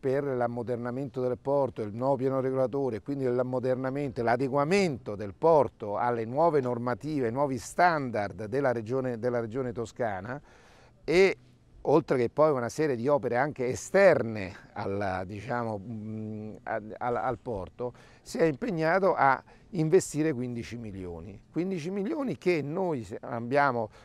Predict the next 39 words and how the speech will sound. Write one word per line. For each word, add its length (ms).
vo-, 220
abbiamo 540
cercato 800
assolutamente 840
di 240
andarli 760
a 300
c-, 140
cercare 480
all'interno 360
del 120
territorio, 500
cominciando 640
proprio 300
dai 120
professionisti 960
che 140
ci 160
abbiamo, 420
ci 140
siamo 280
dovu-, 280
di 140
cui 200
ci 140
siamo 280
dovuti 420
affiancare, 680
che 100
non 140
sono 320
pochi 280
professionisti. 800
Abbiamo 220
scelto 300
tutti 220
i 40
professionisti 540
giovani 440